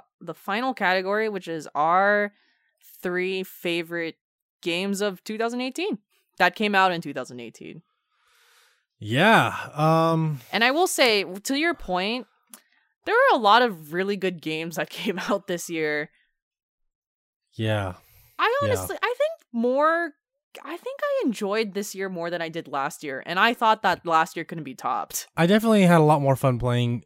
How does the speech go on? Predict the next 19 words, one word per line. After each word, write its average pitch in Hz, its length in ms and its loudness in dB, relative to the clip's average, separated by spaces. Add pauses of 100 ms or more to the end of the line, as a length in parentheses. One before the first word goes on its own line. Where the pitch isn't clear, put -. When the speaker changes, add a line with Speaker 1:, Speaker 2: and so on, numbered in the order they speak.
Speaker 2:
video 113 260 -2
games 107 300 -2
this 107 200 -8
year 101 280 -4
than 101 160 -4
last 101 280 -6
year. 104 340 -4
Speaker 1:
Yeah. 147 480 -6
Speaker 2:
Um, 117 320 -2 (120)
simply 208 280 4
because, 175 440 4
I 175 60 0
don't 220 100 6
know, 175 100 8
there 143 120 6
were 165 40 0
just 247 180 0
a 240 40 -2
lot 233 180 2